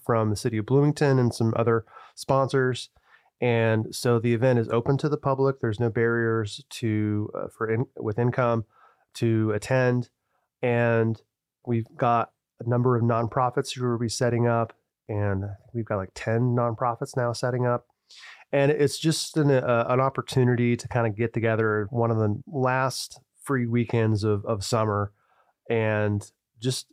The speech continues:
get together and talk and hang out and, you know, see each other, especially coming out of two and a half years of covid, of just not seeing and not making those connections. So that's something that we wanted to bring back,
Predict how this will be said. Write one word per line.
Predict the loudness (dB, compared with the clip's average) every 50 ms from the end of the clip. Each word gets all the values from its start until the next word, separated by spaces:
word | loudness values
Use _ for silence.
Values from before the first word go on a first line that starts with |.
| _ _
get | -4 -4 -4
together | -2 0 0 2 2 2 0 0
and | -2 -2
talk | -2 0 0 0 -2 -4 -4
and | -4 -2
hang | 0 0 0
out | 0 0 -2 -4 -4 -4
and, | -2 0 2 2 2 2 2 0 0 -2 -6 -10 _
you | -4 -2 -2
know, | -2
see | -2 -2 -2 -2
each | 0 0
other, | 0 2 0
especially | -2 -2 -2 -2 0 0 0
coming | 0 2 2 2 4 4
out | 4 2 2
of | 2 0 -2 -6 -12 _
two | -2 0
and | 2
a | 2 0
half | 0 -2
years | -2 0 0 0 -2
of | -4 -6 -6
covid, | -4 -2 0 0 0 -2 -4 -6 -8 _ _ _ _ _ _ _ _ -2
of | 0 0 0 -2 -2
just | -4 -4 -2
not | 0 0 0 0 -2 -4
seeing | -8 -6 -2 -2 0 0 0 0 -2 -2
and | -2 -2 -2
not | -2 -2 -2
making | -2 -4 -4 -4 -4
those | -4 -4 -4 -4
connections. | -4 -4 -4 -4 -6 -12 -16 -16 -16 -16 -12
So | -8 -4 -4 -4 -6 -8 _ _ -20 -20 _ _ _ -4
that's | -4 -2 0
something | 0 0 2 2 2 2
that | 2 2 2
we | 0 0
wanted | 2 2 2 0 0 -2
to | -4 -4
bring | -2 0 0 0 0
back, | 0 0 0 0 -2 -4 -6 -12 -16